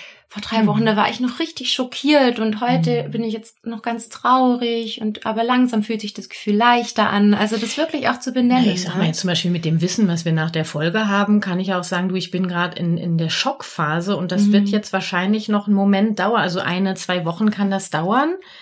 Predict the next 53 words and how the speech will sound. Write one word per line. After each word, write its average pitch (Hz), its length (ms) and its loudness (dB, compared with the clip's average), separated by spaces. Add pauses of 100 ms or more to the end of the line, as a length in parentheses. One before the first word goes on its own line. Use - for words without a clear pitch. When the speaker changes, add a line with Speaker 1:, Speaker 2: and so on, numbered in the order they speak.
(200)
Speaker 2:
Ähm, 208 500 4 (200)
ich, - 380 -2
ich - 140 -4
bin 233 120 2
auf 214 160 2
jeden 247 260 2
Fall 240 280 0
gleichzeitig 220 640 -4
für 220 120 -4
dich 214 180 -2
Speaker 1:
Mhm, 254 40 0
Speaker 2:
da. 226 380 0
Speaker 1:
mhm. 233 140 -10 (180)
Speaker 2:
Ja. 190 340 -10
Speaker 1:
Mhm. 233 260 -10 (360)
Und - 180 2
auch - 120 0
eben 240 180 2
zu 240 100 -4
verdeutlichen, 226 540 -2
dass 208 160 0
es 208 160 0
normal 208 560 4
ist, 170 340 -4
also 196 140 -4
Speaker 2:
Mhm. 165 40 2
Speaker 1:
dass 175 200 0
das 247 180 -2
dazugehört, 214 560 -2
dass 196 160 -4
es 214 140 -4
bei 208 100 -2
jedem 285 400 0
Menschen 247 640 0 (340)
einfach 220 380 -2
Zeit 226 480 -2
braucht, 185 720 0 (260)
Speaker 2:
Mhm. 170 100 -6
Speaker 1:
ja, 220 300 0
bis 247 160 -2
man 240 140 4
die 214 80 0
Trauer 208 320 2
bewältigt 208 600 -2
hat. 185 160 -12
Das 196 120 -8
kann 214 120 2
man 208 140 6
Kindern 247 300 4
erklären, 226 420 0
sobald 185 320 -6
sie's 190 180 -6
verstehen. 180 540 -4